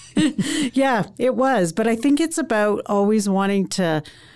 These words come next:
to learn. And so, you know, even throughout my career, you know, I did a, a couple of masters and a P H D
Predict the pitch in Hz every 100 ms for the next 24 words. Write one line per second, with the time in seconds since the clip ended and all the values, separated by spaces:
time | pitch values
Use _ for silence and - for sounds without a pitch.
0 | - - 202 190 175 175 226 277 269 -
1 | 202 185 175 - 190 180 170 - - 185
2 | 175 196 214 220 196 196 185 180 185 170
3 | - - 170 170 170 165 - - - -
4 | - 175 165 151 160 196 175 151 - 196
5 | - 196 196 180 156 165 160 160 - 165
6 | 156 160 165 160 180 160 143 - - 165
7 | 208